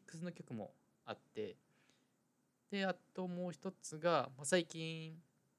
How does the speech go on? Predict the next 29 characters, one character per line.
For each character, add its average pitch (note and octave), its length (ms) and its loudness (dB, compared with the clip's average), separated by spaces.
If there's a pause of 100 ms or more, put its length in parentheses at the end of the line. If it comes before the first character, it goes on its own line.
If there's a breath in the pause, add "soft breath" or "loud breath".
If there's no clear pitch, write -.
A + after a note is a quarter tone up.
(400)
あ B2+ 40 -8
の、 A#2 240 -8
リ A#2 80 -8
リ C3 140 -4
ー A#2+ 40 -6
ス - 140 -2
さ B2+ 100 6
れ A2+ 100 4
た、 - 240 -10 (960 soft breath)
え A2+ 140 2
ー、 A2+ 40 2
リ C3 100 0
ミ C#3+ 100 -2
ッ - 80 -10
ク - 80 -14
ス D#3 260 -8 (380)
バ F3+ 100 4
ー - 20 4
ジ D#3+ 80 -2
ョ D#3+ 40 -2
ン E3+ 40 -4
が F3+ 220 8
リ C3 100 0
リ A#2+ 120 2
ー A2+ 40 -2
ス - 100 0
さ A2+ 100 -2
れ - 100 0
た - 220 -6